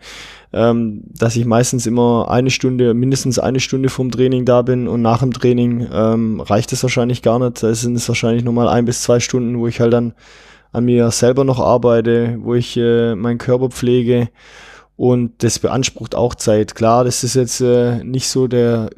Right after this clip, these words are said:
der kör-, körperliche Anstrengung, aber es ist jetzt auch nicht so, dass, äh, sag ich mal, wenn um fünfzehn Uhr Training ist, äh,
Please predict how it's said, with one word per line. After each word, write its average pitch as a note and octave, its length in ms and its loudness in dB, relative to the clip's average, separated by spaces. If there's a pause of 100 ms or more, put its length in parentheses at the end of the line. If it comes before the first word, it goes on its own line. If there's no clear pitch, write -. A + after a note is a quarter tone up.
(140)
der A2 100 -2
kör-, C3 320 2
körperliche C#3 640 2
Anstrengung, C#3 640 -2 (1080)
aber A#2 200 0
es A2+ 60 0
ist - 40 -2
jetzt A2+ 160 0
auch A2+ 120 4
nicht A#2+ 180 0
so, B2+ 300 0
dass, A2+ 340 -2
äh, A#2 340 2
sag A2 160 -2
ich A#2 80 2
mal, A#2 160 0
wenn A#2+ 80 0
um A#2+ 80 0
fünfzehn B2 400 -4
Uhr B2 80 2
Training B2 380 0
ist, A#2+ 220 -4
äh, A#2 400 2